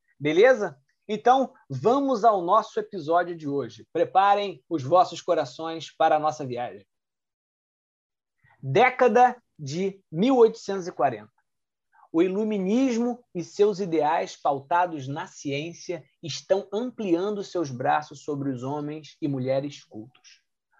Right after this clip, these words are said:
Os Estados Unidos da América e a Europa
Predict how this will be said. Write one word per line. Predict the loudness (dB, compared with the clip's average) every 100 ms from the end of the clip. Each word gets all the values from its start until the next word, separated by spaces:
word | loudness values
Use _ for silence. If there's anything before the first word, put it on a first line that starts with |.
| _ _ -18 -6
Os | -6
Estados | -4 0 2 2
Unidos | -4 -4 -6 -2
da | 0
América | 0 -2 -2 -2 -2 -4
e | -2
a |
Europa | -2 0 -2 -4 -8 -12